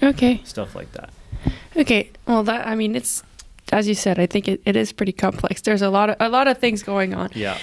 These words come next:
Speaker 1: But when I was talking with Caitlin, I asked her why she wanted to have a custom built bike. And the reason she gave me was she's fairly small, and she said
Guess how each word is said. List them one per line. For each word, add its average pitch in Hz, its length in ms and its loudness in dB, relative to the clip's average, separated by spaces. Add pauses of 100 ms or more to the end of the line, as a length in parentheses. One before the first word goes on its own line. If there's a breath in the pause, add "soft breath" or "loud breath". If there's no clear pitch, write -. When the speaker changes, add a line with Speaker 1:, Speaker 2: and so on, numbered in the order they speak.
(160 loud breath)
Speaker 1:
But 262 140 4
when 320 140 2
I 392 60 2
was 262 160 2
talking 226 300 0
with 208 160 0
Caitlin, 190 640 0
I 202 200 0
asked 208 420 -2
her 196 440 2
why 196 760 2 (160 loud breath)
she - 260 2
wanted 170 340 2 (340)
to - 80 0
have 156 420 0
a 190 60 2
custom 170 540 0 (320)
built - 300 0
bike. - 340 -6 (520 loud breath)
And 247 120 4
the 254 60 4
reason 294 320 2
she - 220 0
gave 247 200 4
me 214 200 2
was 185 440 2 (100)
she's 226 500 4
fairly 254 340 4
small, 175 540 2 (420 loud breath)
and 208 160 2
she 220 140 2
said 214 520 2